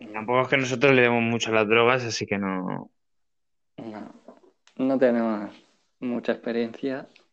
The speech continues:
Speaker 2: lo sentimos, pero va a ser que
Speaker 1: Es
Speaker 2: no.
Speaker 1: que, es que yo ya no sé lo que significan estas cosas. Que pone Canal Mierder de Bamdal.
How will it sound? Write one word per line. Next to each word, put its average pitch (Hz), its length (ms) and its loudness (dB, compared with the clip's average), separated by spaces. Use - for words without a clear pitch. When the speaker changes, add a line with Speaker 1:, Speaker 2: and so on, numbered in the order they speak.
Speaker 2:
lo 117 140 -4
sentimos, 127 640 -2
pero 113 360 -4
va 117 60 -8
a - 40 -12
ser 110 200 -8
que - 80 -2
Speaker 1:
Es 104 100 0
Speaker 2:
no. - 80 -14
Speaker 1:
que, - 100 -20
es - 140 -4
que 143 140 8
yo 143 120 10
ya 135 180 8
no 131 80 4
sé 131 140 2
lo 131 100 6
que 117 120 6
significan 107 580 2
estas - 220 -4
cosas. 101 220 -8
Que - 80 -6
pone 123 260 4
Canal 117 300 4
Mierder 143 760 8
de 113 220 4
Bamdal. 110 680 2